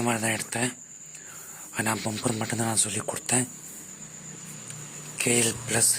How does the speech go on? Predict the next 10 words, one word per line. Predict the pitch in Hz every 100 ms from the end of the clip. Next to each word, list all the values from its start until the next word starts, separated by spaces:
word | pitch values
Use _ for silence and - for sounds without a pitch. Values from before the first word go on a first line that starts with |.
| 123
சொல்லி | - 110 110 113
கொடுக்கல. | - 101 104 120 - - - - - - - - - - - - - - - - - - - -
அப்படி | - - -
சொல்லி | - 110 123
கொடுத்திருந்தா | 117 - 107 107 120 123 - - - - - - - - - - - - - -
இன்னைக்கு | 110 107 - 98 104
பாக்ஸ் | 107 - - 110
ஃபுல் | - 107
வின்னிங் | 101 101 107 101 98
இருக்கு, | - 120